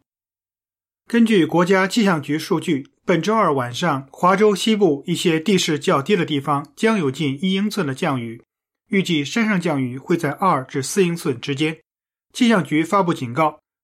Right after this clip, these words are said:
暴雨会增加华州西部山体滑坡的威胁。目前，普吉特湾沿岸大部分地区仍处于洪水警戒状态，预计最大的降雨将位于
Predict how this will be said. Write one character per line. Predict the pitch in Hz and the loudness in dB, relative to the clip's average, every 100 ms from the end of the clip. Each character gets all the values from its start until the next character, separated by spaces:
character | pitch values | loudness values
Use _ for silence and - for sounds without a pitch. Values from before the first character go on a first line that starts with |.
| _ | _
暴 | 208 190 | 2 4
雨 | 147 135 | 4 2
会 | 170 | 0
增 | 147 214 202 | 0 2 2
加 | 190 180 | 0 0
华 | - 165 | 0 0
州 | 180 | 2
西 | 190 - 190 | -2 -2 -2
部 | 160 135 | 0 -4
山 | 131 214 208 | -2 -2 -2
体 | - | -4
滑 | 127 - 147 | -6 -2 -2
坡 | - | 0
的 | 185 | 0
威 | 139 127 | 0 -2
胁。 | - 110 - _ _ _ _ _ | -6 -14 -16 _ _ _ _ _
目 | - | 0
前， | 180 165 147 147 _ | 0 2 -2 -4 _
普 | - 170 | -4 -2
吉 | 196 | 0
特 | 202 | 0
湾 | 156 165 170 160 | 2 0 0 -2
沿 | 151 185 | -2 -2
岸 | 170 139 - | -4 -6 -2
大 | 147 | -2
部 | 143 | 0
分 | 139 135 | -4 -4
地 | 139 | -4
区 | 131 160 156 156 | -6 -4 -6 -6
仍 | 147 175 | -4 -4
处 | 180 170 | 0 -2
于 | 131 | -2
洪 | 135 147 214 | -2 -2 0
水 | 175 135 | -2 -4
警 | 123 113 | -6 -10
戒 | 139 | -8
状 | 127 147 120 | -6 -6 -6
态， | 120 - _ _ _ _ - | -10 -12 _ _ _ _ -4
预 | 196 | -2
计 | 175 180 | 2 0
最 | 147 226 | 2 0
大 | 196 | 2
的 | 175 | 0
降 | 160 190 139 | 2 2 2
雨 | 123 131 | -4 -8
将 | - 175 170 | -4 -2 0
位 | 151 | 0
于 | 143 147 | -2 -4